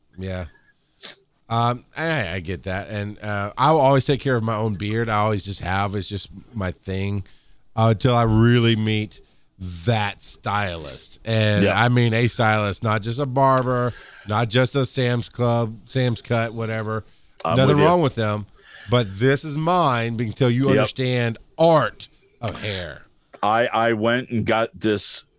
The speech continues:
Speaker 2: uh, got my beard trimmed at, like, a Supercuts or something w-, one weekend,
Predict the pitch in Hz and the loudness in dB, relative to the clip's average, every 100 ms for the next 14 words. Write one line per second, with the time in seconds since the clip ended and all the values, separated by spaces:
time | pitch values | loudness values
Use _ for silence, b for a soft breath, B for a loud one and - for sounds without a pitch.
0 | _ - 95 90 87 90 107 101 92 104 | _ -2 0 2 0 0 -2 -2 -2 0
1 | 104 87 - 98 92 80 85 82 87 - | 0 -2 -2 0 0 -2 -2 -2 -4 -2
2 | 117 104 101 - 110 - 104 101 107 113 | -2 -2 -2 0 -2 -2 -4 -2 -2 -2
3 | 107 104 90 90 - 82 90 104 104 107 | -2 -2 -2 -6 -6 -2 -2 0 0 0
4 | 117 117 117 | -2 -2 -4